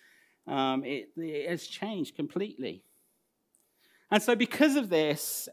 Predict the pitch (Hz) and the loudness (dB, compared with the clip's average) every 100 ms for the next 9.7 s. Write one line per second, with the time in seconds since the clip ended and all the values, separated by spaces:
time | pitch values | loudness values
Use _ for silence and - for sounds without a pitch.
0 | - 214 220 220 - - - 170 - 175 | 0 4 6 4 0 -6 -10 -12 -4 0
1 | 180 175 165 - - - - _ _ _ | 4 4 2 -4 -20 -20 -20 _ _ _
2 | _ _ 214 233 - 226 190 - 170 185 | _ _ 6 6 6 4 4 0 2 4
3 | 196 196 190 170 160 - - - 185 180 | 4 4 2 2 0 -4 -12 2 4 6
4 | 185 180 165 156 - 175 180 - - 151 | 4 0 -2 0 2 2 2 -6 -10 -4
5 | 147 147 143 - - - - 156 151 151 | 0 0 -2 -6 -12 -20 -12 2 6 6
6 | 135 120 123 139 - _ _ _ _ _ | 6 2 0 -2 -8 _ _ _ _ _
7 | _ _ _ _ _ - 156 240 214 202 | _ _ _ _ _ -6 0 0 2 -2
8 | - - 202 196 143 165 180 151 160 143 | 0 2 4 4 2 0 0 -2 -2 -4
9 | - 170 170 - - 131 101 | -4 0 0 -2 -4 -2 -2